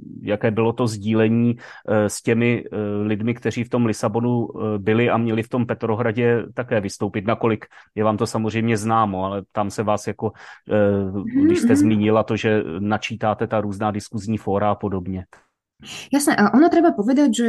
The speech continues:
Speaker 2: e, tie, em, celoruské katolícke stretnutia mládeže nie sú raritou, oni sa dejú, a, raz za niekoľko rokov a vždy v inom meste. Tentokrát to bol Petrohrad, takže sa tam veľmi starostlivo, a, pripravovali, a, tie organizačné podujatia. A, a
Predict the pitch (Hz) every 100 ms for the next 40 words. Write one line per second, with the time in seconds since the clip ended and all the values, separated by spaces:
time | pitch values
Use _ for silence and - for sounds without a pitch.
0 | 220 208 208 208 220 220 214 214 208 196
1 | 185 185 - 254 254 254 269 - 233 208
2 | 220 226 233 - 233 214 240 226 208 202
3 | 220 226 214 240 254 190 214 233 - 233
4 | 226 190 202 202 196 208 202 190 - 185
5 | 185 202 208 208 202 226 233 202 - -
6 | 277 294 294 - - 202 196 208 226 247
7 | 226 214 202 202 - 165 202 208 208 190
8 | 196 190 196 165 156 226 240 269 277 -
9 | 185 185 185 180 175 - 190 190 202 202
10 | - 175 190 - 196 180 175 175 - 156
11 | 170 202 185 180 185 185 180 175 165 170
12 | 170 170 _ _ 175 190 190 190 190 -
13 | 208 190 175 190 - 277 294 - - -
14 | - - - 208 208